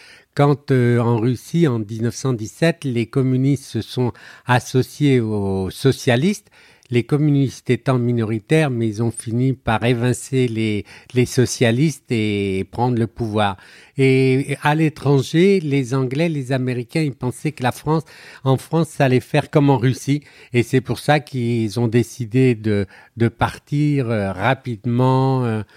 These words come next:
euh, rapidement de France. Et, et de, et c'est en reprenant cette a-, et en reprenant cette affaire,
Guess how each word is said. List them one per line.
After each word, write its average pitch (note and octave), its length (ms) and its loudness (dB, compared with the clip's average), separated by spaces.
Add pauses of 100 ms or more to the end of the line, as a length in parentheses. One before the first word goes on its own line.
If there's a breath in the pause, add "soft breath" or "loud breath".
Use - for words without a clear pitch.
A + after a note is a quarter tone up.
(260 soft breath)
euh, A2+ 220 -2
rapidement A#2 800 -2
de A2+ 160 -6
France. B2 640 -4
Et, F#2+ 140 -4 (360 loud breath)
et A2 160 -4
de, G#2 360 -4
et G#2 280 -2
c'est - 180 0
en C3 140 4
reprenant C#3+ 440 0
cette C3+ 280 -4
a-, B2+ 80 0
et A#2+ 280 -2
en A#2 120 0
reprenant D3 400 -2
cette - 220 -6
affaire, F#3 400 0